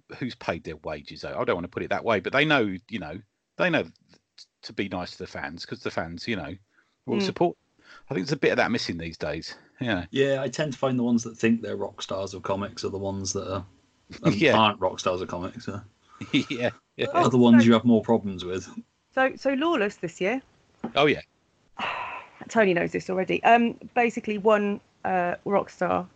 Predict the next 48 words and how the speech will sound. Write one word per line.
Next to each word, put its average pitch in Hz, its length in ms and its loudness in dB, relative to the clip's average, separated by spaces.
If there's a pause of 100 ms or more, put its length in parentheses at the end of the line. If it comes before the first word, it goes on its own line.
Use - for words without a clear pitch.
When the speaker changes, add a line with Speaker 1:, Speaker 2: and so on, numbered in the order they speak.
Speaker 2:
um, 170 420 -2 (280)
uh, 185 220 2
Speaker 1:
<laughs> - 40 0
Speaker 2:
invited, - 420 0
invited 285 340 4
himself. 190 340 4
I'll 220 80 4
be, 226 200 -4 (200)
I've 214 200 2
gotta 185 300 6 (300)
out 156 200 -4
him. 160 160 -2 (400)
He 202 60 0
invited 220 320 2
himself 165 580 -2
the 180 80 -2
week 165 160 0
before. 160 460 -2 (400)
Um, 165 400 4 (100)
so - 140 -2
he 196 60 0
did 254 160 2
put 233 140 4
himself 165 320 2
up, - 220 0 (280)
and, 160 460 -2 (120)
uh, 160 500 2
he 160 720 0
was 170 100 -2
out 175 100 6
on - 60 0
the 160 60 -4
piss 165 160 -2
the - 100 -4
night - 80 -2
before, 220 380 2 (400)
and 165 120 4
then 165 360 2
we 170 120 0
couldn't, 165 260 -6
hadn't 190 280 0
seen 175 240 6
him, 165 300 0 (220)
um, 160 380 0
and 170 80 2
it - 40 4
was 151 80 -2
about 160 320 4